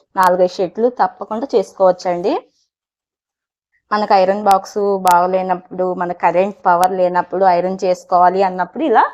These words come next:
ట్రై చేయండి. మాకు ఐ-, ఐరన్ అయితే చాలా బాగా నీట్‌గా వస్తుందండి మనకి. తప్పకుండా ఇలా ట్రై చేసిన తర్వాతే నాకు ఏదైనా కామెంట్ చేయండి ఫ్రెండ్స్.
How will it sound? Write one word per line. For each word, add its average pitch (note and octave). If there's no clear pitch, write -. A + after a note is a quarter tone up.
ట్రై F#3
చేయండి. F3
మాకు G3
ఐ-, F#3
ఐరన్ F#3
అయితే G#3
చాలా F#3+
బాగా G3
నీట్‌గా G3
వస్తుందండి F#3+
మనకి. G#3+
తప్పకుండా -
ఇలా E3+
ట్రై E3
చేసిన A3+
తర్వాతే G#3+
నాకు A#3
ఏదైనా A3
కామెంట్ G#3
చేయండి F#3+
ఫ్రెండ్స్. A3+